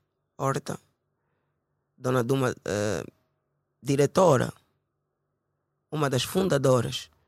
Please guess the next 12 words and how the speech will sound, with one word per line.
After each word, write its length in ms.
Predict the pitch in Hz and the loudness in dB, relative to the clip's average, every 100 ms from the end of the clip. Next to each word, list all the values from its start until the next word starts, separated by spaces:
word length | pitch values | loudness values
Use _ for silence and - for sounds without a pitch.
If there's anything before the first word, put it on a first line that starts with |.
| _ _ _ _ _ _ _ - | _ _ _ _ _ _ _ -10
da 140 | 120 | -4
ma-, 200 | 123 120 | -2 -2
de 120 | 131 139 | 0 0
uma 160 | 147 | 0
das 220 | 131 127 | 0 0
maiores, 800 | 127 120 120 131 139 135 - - - | 0 -2 0 0 0 0 -4 -6 -10
eh, 600 | - 120 117 101 73 60 50 50 - _ | -10 -6 -6 -4 -6 -8 -10 -14 -18 _
centros 420 | - - 151 143 135 | -8 -2 0 -2 -4
de 80 | |
neurodesenvolvimento 1120 | 131 131 143 131 131 117 117 120 120 110 - - _ | 0 2 2 2 0 0 -2 0 0 -2 -6 -16 _
da 80 | 123 | -4
Angola. 340 | 120 117 101 | 0 0 0